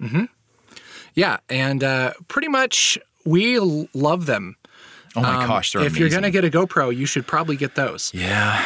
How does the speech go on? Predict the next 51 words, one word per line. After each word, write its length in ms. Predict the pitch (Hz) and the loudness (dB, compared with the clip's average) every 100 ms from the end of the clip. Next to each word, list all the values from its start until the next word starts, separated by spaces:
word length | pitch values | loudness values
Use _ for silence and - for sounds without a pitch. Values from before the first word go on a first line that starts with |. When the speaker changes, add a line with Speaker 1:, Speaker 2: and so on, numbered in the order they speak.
| - | 0
Speaker 1:
Because 480 | 139 123 147 143 - | 0 0 -2 -2 -2
it's 260 | 147 139 - | -2 -2 0
just, 320 | 135 156 147 - | 2 2 2 0
Speaker 2:
<laughs> 40 | |
Speaker 1:
it's 240 | 170 165 - | 0 2 2
like 220 | 202 185 | 2 0
everything 520 | 190 208 277 - 240 214 | -2 0 0 2 2 4
that 140 | 175 | 2
GoPro 420 | 143 175 170 175 | 2 2 2 0
was 140 | 151 143 | 0 0
supposed 320 | 143 143 135 | 0 0 0
to 40 | 135 | -2
be. 340 | 131 131 127 - - | -2 0 -2 -4 -2
Speaker 2:
It 40 | |
just 180 | 151 214 | 0 2
feels 200 | 302 175 | 4 4
rounded 420 | 127 123 135 107 | 2 2 2 2
out. 260 | 87 82 - - | 0 -2 -4 -2
Like, 160 | 113 | -2
it 80 | 123 | 0
Speaker 1:
Yeah. 180 | 254 254 | 2 2
Speaker 2:
feels 100 | - | 2
more 140 | 185 | 2
rounded 340 | 123 110 107 87 | 2 2 0 0
out 220 | 85 80 | -2 -2
now. 280 | 76 62 - - - - - | -6 -10 -12 -18 -20 -20 -10
I 80 | 123 | -2
mean, 300 | 120 117 110 | 2 2 0
there, 220 | 113 127 | 0 0
the, 180 | 117 127 - | 0 -4 -4
we, 180 | 135 - - | -8 -8 -10
before 400 | 123 127 160 170 | -6 0 2 4
it 80 | 156 | 4
had 300 | 127 127 123 | 2 0 0
all 300 | 110 117 127 | 2 4 4
of 100 | 123 | 4
the, 300 | 120 120 117 - | 2 4 2 2
all 180 | 139 | 0
the 100 | 143 | 2
different 280 | 143 139 120 | 0 -2 -2
modes, 500 | 104 101 98 98 92 | 0 0 0 -2 -4
all 240 | - 120 131 | 0 2 2
the 100 | 117 | 0
different 580 | 117 - 117 107 101 - - - - _ | -2 0 0 -2 -2 -6 -8 -20 -20 _
aspect 460 | 110 113 - 113 - | -4 -4 -4 -6 -2
ratios 800 | 107 104 110 101 101 98 95 90 | -2 0 0 0 -2 -2 -4 -4
Speaker 1:
Mm-hmm. 100 | 113 | -4
Speaker 2:
and, 400 | 90 87 87 82 | -2 -2 -4 -6
and 200 | 90 85 | -6 -4
frame 380 | - 120 120 113 | -2 2 4 4
rates. 520 | 113 107 104 - - | 2 2 -2 -2 -4